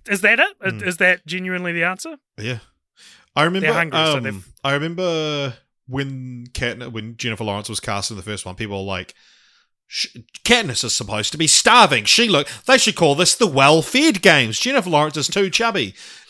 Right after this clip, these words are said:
Speaker 2: And I remember Jennifer Lawrence saying in an interview that, like, she wasn't going to slim down. I mean, you know, you get in shape for doing an action movie, but she's, like, wasn't going to put herself on any kind of, like, disgustingly ridiculous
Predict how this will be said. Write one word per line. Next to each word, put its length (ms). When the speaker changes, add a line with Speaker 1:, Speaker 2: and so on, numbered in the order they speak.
Speaker 2:
And 540
I 80
remember 240
Jennifer 300
Lawrence 280
saying 220
in 80
an 100
interview 340
that, 180
like, 380
she 240
wasn't 400
going 320
to 140
slim 420
down. 600
I 80
mean, 140
you 80
know, 100
you 180
get 160
in 80
shape 320
for 100
doing 240
an 60
action 240
movie, 200
but 140
she's, 180
like, 220
wasn't 340
going 160
to 60
put 180
herself 400
on 120
any 220
kind 260
of, 160
like, 260
disgustingly 640
ridiculous 800